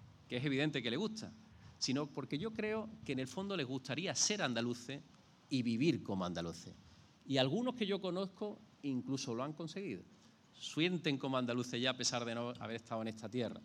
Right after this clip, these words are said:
Esta tierra tiene que seguir avanzando desde el trabajo y también desde la humildad, porque nunca nos han regalado nada. Lo que hagamos tendrá que ser con nuestro esfuerzo, con nuestra capacidad, con nuestro afán de superación que nos impulse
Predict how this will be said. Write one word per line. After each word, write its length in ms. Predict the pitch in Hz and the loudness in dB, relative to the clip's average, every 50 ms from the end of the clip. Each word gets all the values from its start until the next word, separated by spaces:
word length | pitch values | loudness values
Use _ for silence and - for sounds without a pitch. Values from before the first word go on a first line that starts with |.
| - - - - - - - - - - - - - - - - | -18 -20 -20 -20 -20 -20 -20 -20 -20 -20 -20 -20 -20 -20 -8 -4
Esta 200 | 151 156 214 202 | 0 4 4 4
tierra 240 | 226 226 214 220 208 | 6 6 6 4 4
tiene 220 | 208 220 220 214 | 4 4 4 4
que 100 | 214 185 | 6 6
seguir 280 | - - 175 190 214 202 | 6 6 6 6 6 8
avanzando 800 | 185 170 156 156 - - 190 202 214 202 208 214 214 202 214 - - | 8 8 6 4 4 2 2 2 2 4 4 4 4 2 0 -4 -8
desde 300 | 131 127 147 147 135 147 | -2 0 0 2 4 2
el 140 | 143 131 - | 2 2 2
trabajo 580 | 147 139 151 190 202 196 - 220 214 208 208 - | 2 4 6 6 4 4 2 0 -2 -2 -2 -2
y 140 | 147 135 127 | -2 -2 0
también 400 | 135 131 127 139 160 185 196 165 | 2 2 2 4 4 4 4 2
desde 220 | 170 143 143 147 | 2 2 2 2
la 80 | 143 131 | 2 2
humildad, 400 | 127 131 131 135 160 147 113 98 - - - - - - - - - - | 2 2 2 4 4 2 2 0 -6 -18 -20 -20 -20 -20 -20 -20 -10 -4
porque 300 | - 147 127 127 156 147 | 0 0 2 4 4 6
nunca 540 | 156 170 190 214 214 175 143 - 110 92 92 - - - - - - - | 6 6 6 6 6 6 4 2 -2 -4 -6 -10 -16 -20 -20 -20 -10 -4
nos 160 | 127 135 143 | 0 2 2
han 100 | 147 143 | 4 4
regalado 400 | 139 135 131 127 127 123 120 117 | 4 4 6 6 6 6 6 4
nada. 300 | 113 117 107 98 92 82 - - - - - - - - - - - - - - - - - - | 4 2 2 2 0 -4 -8 -12 -20 -20 -20 -20 -20 -20 -20 -20 -20 -20 -20 -20 -18 -16 -4 2
Lo 160 | 123 143 143 | 4 4 6
que 120 | 143 156 151 | 8 8 8
hagamos 440 | 160 185 226 247 254 262 254 - - | 10 10 8 8 6 6 4 4 2
tendrá 300 | 190 165 165 196 226 214 | 2 2 4 4 4 4
que 100 | 220 202 | 4 4
ser 300 | - - 226 233 226 - | 4 4 4 4 2 2
con 240 | - 196 175 160 | 4 4 6 6
nuestro 380 | 160 156 156 151 151 156 151 127 | 6 6 6 6 4 2 0 0
esfuerzo, 560 | - - 190 202 202 - - - 120 98 - - - - | 2 6 6 6 6 6 2 -2 -4 -4 -6 -6 -2 2
con 240 | 165 156 151 151 | 4 4 6 6
nuestra 340 | 160 175 202 220 220 233 226 | 6 8 6 6 6 4 2
capacidad, 680 | 196 185 - 156 151 151 139 131 170 190 185 - - - | 4 4 2 2 2 2 2 4 6 6 6 4 2 0
con 240 | 165 156 151 151 165 | 2 4 4 4 4
nuestro 400 | 180 220 247 226 - - 202 160 | 6 6 4 4 2 2 2 2
afán 320 | - - - 208 226 220 | 2 2 2 2 4 4
de 80 | 208 170 | 2 0
superación 680 | - 170 143 139 131 131 123 - - 202 220 220 220 | 0 0 0 0 2 0 0 0 0 0 0 0 0
que 120 | 214 165 | 0 0
nos 160 | 147 139 131 | 2 2 2
impulse 540 | 139 135 127 - 208 214 196 - 214 208 202 | 2 2 2 2 0 0 2 2 0 0 -2